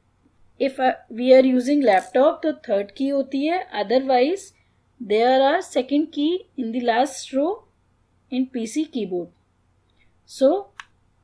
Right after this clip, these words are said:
this is again two are there in the keyboard. See, first one is this,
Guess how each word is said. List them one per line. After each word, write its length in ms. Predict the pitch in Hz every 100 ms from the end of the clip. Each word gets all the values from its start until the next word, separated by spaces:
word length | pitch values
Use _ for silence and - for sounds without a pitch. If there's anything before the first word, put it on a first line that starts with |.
| _ _ _ _ _ _
this 540 | 190 220 330 339 - - _ _ _ _
is 280 | 233 247 262
again 500 | 220 202 233 262 359 - _
two 320 | 277 302 359 -
are 180 | 269 269 240
there 220 | 269 269
in 160 | 269
the 80 | 262
keyboard. 460 | 262 269 240 339 453 - _ _ _ _ _ _ _ _ _ _ _ _ _ _ _ _ _ _ _ _ _ _ _ _ _ _ _ _ _ _ _ _ _ _ _ _ _ _ _ _ _ _ _ _ _
See, 380 | - 262 339 - _ _ _ _ _
first 320 | 196 185 -
one 140 | 220
is 160 | 240 226
this, 420 | 214 330 427 -